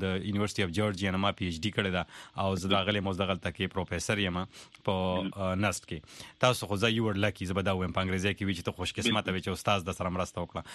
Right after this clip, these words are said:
Speaker 1: خو زه به اوس
Speaker 2: بالکل.
Speaker 1: معلومات ستاسو نه هغه طالب علمانو دپاره اخلم څوک چې دغه شانتې پروفیسران، استادان نه لري چا چې دلته نه سبق ویلي یا پی ایچ ډي کړی وي او هغه واپس
Speaker 2: بالکل.
Speaker 1: لړ شي خپلو ستا-،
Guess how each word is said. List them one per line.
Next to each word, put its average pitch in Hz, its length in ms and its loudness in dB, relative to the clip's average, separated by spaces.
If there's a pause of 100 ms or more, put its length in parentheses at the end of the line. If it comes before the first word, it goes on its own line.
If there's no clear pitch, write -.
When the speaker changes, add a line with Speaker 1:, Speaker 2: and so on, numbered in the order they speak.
(140)
Speaker 1:
خو 120 100 -2
زه 113 120 2
به 139 60 4
اوس 151 80 4
Speaker 2:
بالکل. 104 120 2
Speaker 1:
معلومات 123 300 4
ستاسو 131 260 2
نه 110 80 2
هغه 123 280 6
طالب 98 360 0
علمانو 120 220 4
دپاره 92 300 0
اخلم 101 320 0 (280)
څوک 123 240 -2
چې - 60 -2
دغه 113 180 4
شانتې 98 240 0
پروفیسران، 98 580 0
استادان 104 440 2
نه 127 60 2
لري 98 180 0
چا 95 160 0
چې 92 100 -4
دلته 92 220 -4
نه 92 60 0
سبق 95 340 -2
ویلي 95 260 2
یا 92 140 2
پی 98 80 -2
ایچ 85 160 -2
ډي 104 80 0
کړی 95 240 -2
وي 85 100 -4 (280)
او 104 60 2 (100)
هغه 101 100 0
واپس 101 360 2
Speaker 2:
بالکل. 110 40 2
Speaker 1:
لړ 107 160 0
شي 101 80 -4
خپلو 95 240 -2
ستا-، 92 280 0